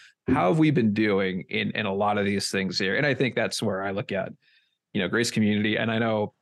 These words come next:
people might argue and go, "Oh, but you don't know, like, Grace Community has done so much for the community of God." Like, um, I was thinking about how, um, th-, this thought kind of came to my mind is, 'cause I think there's been other, other celebrity pastors that are getting, and we've talked about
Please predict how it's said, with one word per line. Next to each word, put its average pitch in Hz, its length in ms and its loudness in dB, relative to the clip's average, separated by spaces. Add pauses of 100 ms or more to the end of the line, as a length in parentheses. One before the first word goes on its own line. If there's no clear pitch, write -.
people 120 200 0
might 107 160 0
argue 104 320 2
and 104 80 2
go, 101 220 -2
"Oh, 139 380 2
but 101 180 -2
you 120 100 0
don't 139 200 2
know, 135 200 2
like, 107 220 0
Grace 127 200 0
Community 123 280 0
has 98 100 -4
done 104 100 -4
so 123 200 0
much 123 220 0
for - 80 -4
the - 80 -8
community 123 400 0
of 110 60 0
God." 120 340 -2
Like, - 240 -4 (800)
um, 104 460 -2 (100)
I 123 140 2
was 127 160 2
thinking 170 320 2
about 110 180 2
how, 101 480 0 (1120)
um, 92 600 -4 (120)
th-, 139 140 0
this 160 160 2
thought 139 220 0
kind 117 180 0
of - 80 -8
came 123 140 -2
to 107 60 0
my 104 60 -2
mind 101 280 -2
is, 101 320 -4
'cause 113 120 -2
I 117 60 4
think 110 220 -2
there's 95 180 -2
been 95 100 -2
other, 90 320 -2
other 110 200 0
celebrity 90 320 -2
pastors 92 400 -4
that 98 100 0
are 92 40 -4
getting, 104 200 -2
and 160 100 2
we've 151 120 4
talked 107 260 0
about 92 320 -4